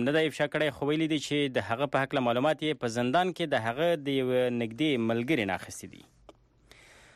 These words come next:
ملګرو ملتونو د سوریې د حلب په ښار کې د سمدستي اوربند غوښتنه وکړله. ملګرو ملتونو نن د سه شنبې په ورځ ویلي دي چې د حلب په ښار کې د جګړو له وجې زیربناوې په بشپړه توګه له منځه تللي دي او پکار ده چې هلته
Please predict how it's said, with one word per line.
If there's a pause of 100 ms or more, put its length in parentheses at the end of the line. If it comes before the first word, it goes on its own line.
(300)
ملګرو
ملتونو
د
سوریې
د
حلب
په
ښار
کې
د
سمدستي
اوربند
غوښتنه
وکړله.
ملګرو
ملتونو
نن
د
سه
شنبې
په
ورځ
ویلي
دي
چې
د
حلب
په
ښار
کې
د (140)
جګړو
له
وجې
زیربناوې
په
بشپړه
توګه
له
منځه
تللي
دي
او
پکار
ده
چې
هلته